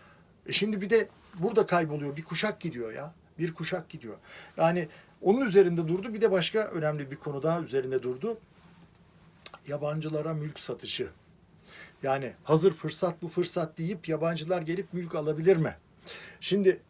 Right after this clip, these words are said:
burada iki tane sorun var. Bir tanesi evet İçişleri Bakanı Süleyman Soylu'nun satış olmayacak, e, demesiyle bu biraz gündeme geldi. E, ama zaten yabancılara mülk satışına sınırlama getirilmişti.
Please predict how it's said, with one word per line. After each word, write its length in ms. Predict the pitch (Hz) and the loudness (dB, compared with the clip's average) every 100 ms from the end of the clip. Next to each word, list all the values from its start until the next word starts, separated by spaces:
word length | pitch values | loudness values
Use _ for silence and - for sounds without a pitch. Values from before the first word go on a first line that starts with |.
| - | -6
burada 300 | 160 170 214 | -4 0 -2
iki 200 | 160 - | -2 -2
tane 300 | 175 160 143 | 0 2 0
sorun 320 | - 131 120 | -4 -6 -6
var. 220 | 113 104 | -8 -12
Bir 80 | 156 | -6
tanesi 540 | 208 208 175 - 220 214 | -2 0 0 0 -2 -4
evet 320 | - 185 160 - | 2 2 2 -4
İçişleri 440 | - 160 180 165 | -6 -2 -2 -2
Bakanı 280 | 160 170 180 | -4 -4 -6
Süleyman 400 | 165 160 160 165 | -4 -4 -2 -2
Soylu'nun 600 | 160 165 165 190 180 156 - - - - | -2 -2 0 2 0 -2 -10 -20 -20 -14
satış 420 | - 156 156 - | -2 -2 -2 0
olmayacak, 600 | 190 196 165 139 - - - _ _ _ _ - | 4 4 2 0 -4 -8 -20 _ _ _ _ -8
e, 40 | 139 135 127 123 | -4 -2 -4 0
demesiyle 520 | 147 165 156 214 190 135 | 0 2 0 2 4 4
bu 180 | 123 - | 0 -4
biraz 280 | 135 135 117 | -2 -2 -2
gündeme 340 | 127 135 131 156 | -6 -6 -6 -4
geldi. 380 | 135 113 131 190 _ - - - - | -6 -6 -6 -8 _ -18 -18 -16 -2
E, 320 | 151 143 139 - - | 2 4 2 -2 -2
ama 180 | 147 233 | 4 4
zaten 460 | 170 180 170 220 | 6 2 2 0
yabancılara 580 | 185 160 185 185 170 208 | 2 4 4 2 0 2
mülk 220 | 196 196 | 2 0
satışına 440 | - 185 165 180 214 | 0 -2 -2 0 0
sınırlama 440 | - 214 208 220 | 0 0 0 0
getirilmişti. 680 | 202 185 170 151 127 - 120 | 2 2 2 -4 -4 -8 -10